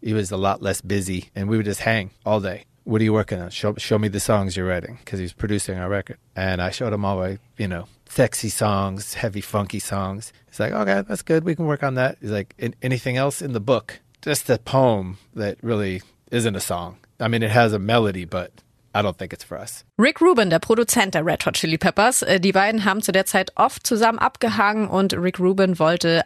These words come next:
Speaker 2: alle Ideen hören, die es gab. Er fragte auch explizit nach diesem Gedicht, das er in Kiedis Notizbuch gefunden hatte. Und auch wenn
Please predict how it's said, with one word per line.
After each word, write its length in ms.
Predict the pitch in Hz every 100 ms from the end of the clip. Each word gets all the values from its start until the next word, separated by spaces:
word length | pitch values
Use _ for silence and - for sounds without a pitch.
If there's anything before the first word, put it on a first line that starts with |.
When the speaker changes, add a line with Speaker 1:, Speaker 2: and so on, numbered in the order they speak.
| -
Speaker 2:
alle 260 | 196 277
Ideen 460 | 262 214 185 190 185
hören, 220 | 180 170
die 100 | 156
es 140 | 151 -
gab. 260 | - -
Er 140 | 143 170
fragte 520 | - - 196 - -
auch 100 | 208
explizit 680 | - - - - 247 - 277
nach 160 | 247 247
diesem 280 | 220 202 202
Gedicht, 380 | 185 214 -
das 220 | 196 196 190
er 140 | 185
in 140 | 185
Kiedis 400 | 185 208 196 185
Notizbuch 560 | 190 170 - 202 - 175
gefunden 440 | - - 202 202
hatte. 280 | 160 - 208 233 - - - - - _
Und 140 | 202 190
auch 300 | - 220 285 - -
wenn 380 | 185 202 220